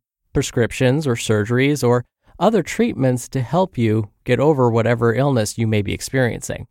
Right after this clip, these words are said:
And I know that sounds really harsh, and I try not to make it sound like that's definitely gonna happen to you, of course, because there are many times when that never happens to a person, even if they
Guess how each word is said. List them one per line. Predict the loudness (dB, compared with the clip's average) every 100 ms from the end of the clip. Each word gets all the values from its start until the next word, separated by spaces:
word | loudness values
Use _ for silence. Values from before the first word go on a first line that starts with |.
| _ _
And | 0
I | 2
know | 4
that | 2 0
sounds | 0 0 -2
really | -2 0 -2
harsh, | -2 0 0 -4 -12 _ _ _ _ -4
and | 0
I | 0
try | 0 0
not | 2
to | 2
make | 0
it | -2
sound | -2 -2
like | -2 -4 -6
that's | -6 -6 -2
definitely | -2 -2 -4
gonna | -2 -2
happen | 0 -2 -4
to | -4
you, | -6
of | -6 -8
course, | -10 -8 -8
because | -8 -4 -4 -6 -12
there | -8 -4
are | -2
many | 0 -2
times | -2 -2 -2 -2
when | -2 -2
that | -2 -4
never | -4 0 0 0
happens | -2 -4 -8 -4
to | -4
a |
person, | -4 -10 -10 -8
even | -8 -8
if | -10
they | -6 -6